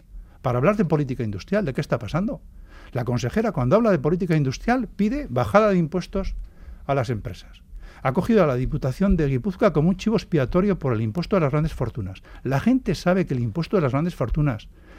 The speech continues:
no llega a recaudar lo que se recaudaba con patrimonio cuando estaba.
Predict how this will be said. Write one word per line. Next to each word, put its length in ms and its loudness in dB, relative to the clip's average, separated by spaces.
no 180 4
llega 320 6
a 60 6
recaudar 580 4
lo 140 4
que 80 2
se 120 -2
recaudaba 540 2
con 160 4
patrimonio 520 2
cuando 200 -4
estaba. 440 -10